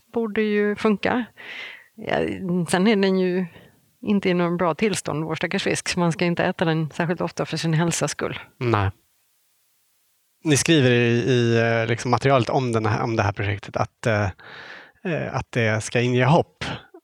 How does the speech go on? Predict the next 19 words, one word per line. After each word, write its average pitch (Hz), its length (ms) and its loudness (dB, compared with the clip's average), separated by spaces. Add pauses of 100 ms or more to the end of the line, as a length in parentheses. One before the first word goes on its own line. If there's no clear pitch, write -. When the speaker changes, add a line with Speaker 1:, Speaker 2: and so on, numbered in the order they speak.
Speaker 2:
Och 131 120 0
du 139 180 4
låter 156 280 4
ju - 20 4
också - 340 -4
väldigt 107 220 2
hoppfull - 300 2
när 110 80 4
du 110 60 0
pratar 127 260 2
om 110 140 -4
det. 117 180 -2
<laughs> - 40 -8
Är 160 180 6
det 160 80 6
så, 123 260 4 (200)
eh, 90 120 2
så - 200 -2
hoppfull 113 420 -2